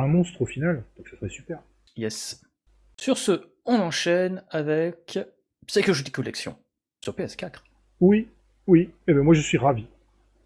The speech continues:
Speaker 1: En boîte, on entend.
Speaker 2: Ouais.
Speaker 1: Euh, donc, euh, en préco, en import pour l'instant.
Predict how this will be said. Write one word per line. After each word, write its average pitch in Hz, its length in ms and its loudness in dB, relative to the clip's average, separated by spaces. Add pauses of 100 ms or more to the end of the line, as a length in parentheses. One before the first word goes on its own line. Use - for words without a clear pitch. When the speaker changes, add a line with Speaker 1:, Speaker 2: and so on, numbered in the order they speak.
Speaker 1:
En 156 120 2
boîte, 170 340 6 (180)
on 120 100 -4
entend. 104 280 -6 (640)
Speaker 2:
Ouais. 110 60 -4 (440)
Speaker 1:
Euh, 127 480 6
donc, 127 280 0
euh, 120 440 8
en 107 260 -2
préco, 143 380 2
en 135 120 2
import 170 320 2
pour 143 120 -6
l'instant. 156 380 -4